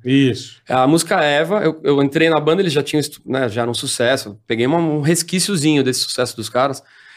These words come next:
Speaker 2: E a Eva foi assim, cara, era uma, a última do lado B, pra quem não sabe, tem o vinil ao lado B, e eles, parece que a história é mais ou menos assim, talvez Telefone Sem Fio, mas os caras foram pro Nordeste, sei lá onde eles foram,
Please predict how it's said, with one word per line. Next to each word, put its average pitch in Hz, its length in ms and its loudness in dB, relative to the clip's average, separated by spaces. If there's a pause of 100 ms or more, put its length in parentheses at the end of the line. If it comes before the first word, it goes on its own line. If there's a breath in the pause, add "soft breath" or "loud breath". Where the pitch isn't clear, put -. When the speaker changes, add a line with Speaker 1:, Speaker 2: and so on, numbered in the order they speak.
(120)
Speaker 2:
E 156 120 2
a 151 100 2
Eva 151 180 -2
foi 233 180 0
assim, 208 240 0
cara, 135 180 0
era 139 100 2
uma, 156 240 2 (440)
a 156 100 2
última 226 400 2
do 190 80 0
lado 214 240 2
B, 170 340 0
pra 123 100 -8
quem 143 120 -2
não 143 80 0
sabe, 139 240 -2
tem 139 200 0
o 151 220 -2
vinil 196 360 2
ao 208 80 4
lado 190 180 2
B, 214 260 2 (420 loud breath)
e 170 140 2
eles, 180 260 0
parece 180 400 0
que - 80 -2
a 175 40 0
história 180 240 0
é - 20 0
mais 190 180 2
ou 196 60 2
menos 190 220 2
assim, 147 240 0
talvez 135 240 0
Telefone 139 340 2
Sem 131 180 -2
Fio, 175 140 -2
mas 170 140 0
os - 40 -8
caras 156 180 -2
foram 151 180 -2
pro 139 340 -4 (300 soft breath)
Nordeste, 156 680 2
sei 135 120 -4
lá 131 60 2
onde 131 100 2
eles 127 140 0
foram, 165 420 0